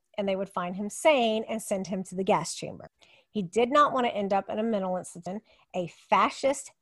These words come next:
head factory. Marlowe said that this was just another indication of how distorted his thinking really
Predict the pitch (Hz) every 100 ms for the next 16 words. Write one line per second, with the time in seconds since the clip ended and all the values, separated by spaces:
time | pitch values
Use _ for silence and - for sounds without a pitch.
0 | _ - 233 - 151 - - - - -
1 | - - _ - 202 226 269 277 214 196
2 | 196 202 202 190 185 180 175 180 247 302
3 | 339 330 269 247 226 185 190 208 214 -
4 | - 202 220 240 226 214 - 196 185 175
5 | 185